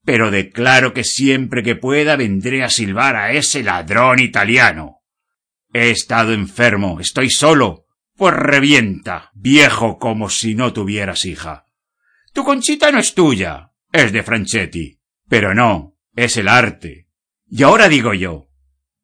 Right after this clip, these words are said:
si el arte consiste en que las hijas olviden a los padres que por ellas se sacrificaron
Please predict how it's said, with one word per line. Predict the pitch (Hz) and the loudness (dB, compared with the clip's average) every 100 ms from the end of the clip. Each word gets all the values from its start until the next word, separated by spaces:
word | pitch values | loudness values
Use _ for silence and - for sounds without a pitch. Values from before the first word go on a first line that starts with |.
| _ - | _ -8
si | - 196 | 0 2
el | 240 | 4
arte | 262 - 202 | 2 0 -2
consiste | 139 107 - 135 135 120 | 0 -2 -2 -2 -2 -2
en | 110 | -2
que | 113 | -2
las | 110 107 | -2 -2
hijas | 139 143 120 113 | -2 -2 -4 -4
olviden | 98 95 117 104 101 | -4 -2 -2 -2 -2
a | |
los | 98 87 - | -4 -4 -8
padres | - 110 104 101 92 | -4 -2 -2 -4 -6
que | 113 90 | -4 -4
por | 101 110 | -2 0
ellas | 117 104 92 | 0 -2 -6
se | 107 | -8
sacrificaron | 95 87 92 87 87 123 135 139 135 147 | -8 -10 -10 -10 -4 2 2 2 -4 -12